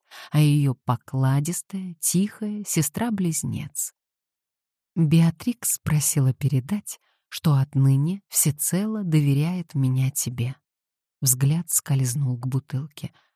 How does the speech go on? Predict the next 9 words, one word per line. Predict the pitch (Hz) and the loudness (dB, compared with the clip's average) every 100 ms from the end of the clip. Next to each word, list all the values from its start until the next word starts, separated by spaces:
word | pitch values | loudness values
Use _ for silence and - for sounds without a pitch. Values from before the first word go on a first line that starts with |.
| _ _ _ _ | _ _ _ _
"Да, | 196 208 190 139 127 - _ _ _ - | -2 2 4 4 0 -8 _ _ _ 2
а | 156 | 4
еще | 135 123 - - 247 | 4 0 -6 -4 -4
ты | - 143 | -2 0
обещал | 135 135 131 - 135 | 2 2 -2 -2 0
отказаться | 131 - 139 117 123 127 - 214 220 | -2 -2 -2 0 0 -2 -4 -6 -6
от | - | -6
крепких | - 127 - - 147 - | -2 -2 -2 -8 -8 -2
напитков". | 175 185 - 262 - - - | -2 -2 -4 -8 -10 -16 -16